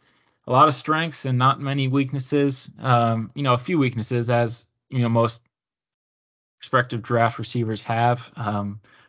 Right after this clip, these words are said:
but for the type of player he is, I mean, what he did this, just let alone this one season, it seems like he cleaned up a lot of concerns and stuff like that. I mean, he's the deep threat, uh, of the class. You know, he was thirteenth in the nation in yards per catch, which seems like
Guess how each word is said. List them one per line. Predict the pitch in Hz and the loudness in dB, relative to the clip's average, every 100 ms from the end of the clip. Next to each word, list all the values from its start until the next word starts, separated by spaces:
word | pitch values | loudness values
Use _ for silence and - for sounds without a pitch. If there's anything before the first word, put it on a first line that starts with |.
| _ _ _ _ _ _ | _ _ _ _ _ _
but | 120 | 0
for | 120 | 0
the | |
type | 120 131 | 2 2
of | 123 | 4
player | 139 127 | 4 4
he | 127 123 | 4 4
is, | 123 123 120 120 - | 4 6 4 0 -6
I | 127 | -2
mean, | 113 113 | 0 4
what | 123 | 4
he | 113 | 4
did | 123 113 | 4 4
this, | 120 117 - | 2 0 -8
just | 127 135 131 135 | -4 -4 2 2
let | 127 | 4
alone | 120 123 123 | 2 2 2
this | 113 | 0
one | 120 120 | -2 -2
season, | 117 120 120 117 | -2 -2 -2 -2
it | 110 | -4
seems | - 127 120 | 0 0 4
like | 110 | 2
he | 110 | 0
cleaned | - 123 120 | -4 0 2
up | 110 | 4
a | 110 | 4
lot | 107 117 117 | 6 6 6
of | 117 | 2
concerns | 110 - 117 113 107 - _ - - - - - - | -6 -6 -4 -2 -4 -6 _ -20 -20 -20 -20 -20 -8
and | 120 | -6
stuff | - 120 117 | 0 2 2
like | 110 | 0
that. | - 107 101 | 2 2 2
I | 110 | 0
mean, | 113 | 2
he's | 127 123 | 4 2
the | |
deep | 117 123 123 | 2 0 0
threat, | 123 123 120 - _ | 2 4 2 -6 _
uh, | 120 117 - | 0 0 0
of | 123 123 | 0 0
the | |
class. | 127 117 113 113 - | 2 4 4 2 -2
You | |
know, | 113 110 | -2 0
he | |
was | 110 | -2
thirteenth | - 123 120 117 117 | 0 -2 0 -2 -2
in | 120 | -2
the | |
nation | 117 113 - 120 | 0 -2 -2 -2
in | 113 | 0
yards | 110 110 | -2 -2
per | - | -6
catch, | 117 113 110 - - _ _ - | -2 0 0 -2 -14 _ _ -2
which | 117 110 - - - | -2 -2 -6 -12 -16
seems | - 131 117 | 0 2 6
like | 113 - | 4 4